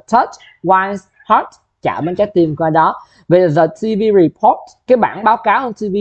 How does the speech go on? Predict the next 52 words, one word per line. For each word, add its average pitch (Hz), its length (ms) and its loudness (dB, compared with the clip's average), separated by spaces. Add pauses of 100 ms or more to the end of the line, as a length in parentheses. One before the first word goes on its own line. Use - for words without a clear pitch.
(100)
này 135 360 -4
về 135 260 2
cái 202 100 2
sự 151 140 -2
hy 175 120 0
sinh 190 140 -4
của 196 60 -2
người 156 120 2
đàn 135 100 -2
ông 190 260 0 (280)
khi 214 100 2
mà 180 180 -4
cứu 277 220 2
những 190 120 0
đứa 226 100 4
trẻ - 180 -4
bị 240 80 -4
chết 220 140 0
đuối 285 220 4
á, 494 200 -2 (720)
thì 135 120 0
đã 147 80 2
chạm 127 280 -2
đến 160 80 -4
trái 185 120 -2
tim 170 200 2
của 156 100 -8
hàng 127 200 -10
ngàn 113 160 -18 (100)
người. 107 100 -20 (240)
Câu 147 160 -2
D 170 40 0
ha. 180 460 0 (260)
Còn 180 140 0
câu 214 140 0
số 220 140 -8
bốn 240 320 2
cũng 208 160 -6
tương 240 200 0
tự 156 240 0
thôi 226 120 0
bạn, 143 220 -4
hàng 180 280 -4
ngàn 180 240 0
người 175 140 4
thì 170 80 4
bị 156 140 0
cảm 202 260 -4
động 139 240 -2
bởi 151 140 2
một 180 100 -8
cái 240 120 0